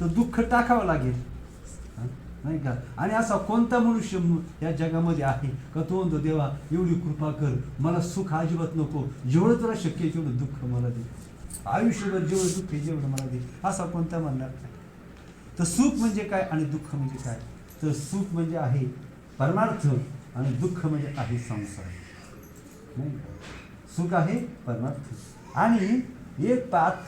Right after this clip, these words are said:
परमात्मा, परमात्मा जर सोडला, तर मी सांगतो, लक्षामध्ये घ्या, तर दिवस, दिवसा प्रकाश आणि रात्री अंधार. दिवसाचा असतो प्रकाश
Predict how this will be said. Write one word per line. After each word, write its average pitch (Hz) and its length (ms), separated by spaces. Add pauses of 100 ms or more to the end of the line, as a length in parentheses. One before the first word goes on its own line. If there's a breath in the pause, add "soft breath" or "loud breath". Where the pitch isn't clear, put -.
(160)
परमात्मा, 202 640
परमात्मा 190 600
जर 170 140
सोडला, 151 600 (240)
तर 139 40
मी 127 200
सांगतो, 127 400
लक्षामध्ये 151 400
घ्या, 120 140 (800)
तर 170 220 (220)
दिवस, 185 520 (180)
दिवसा 185 300
प्रकाश 190 460 (220)
आणि 151 140
रात्री 135 360 (160)
अंधार. 101 400 (960)
दिवसाचा 156 400
असतो 151 220
प्रकाश 143 380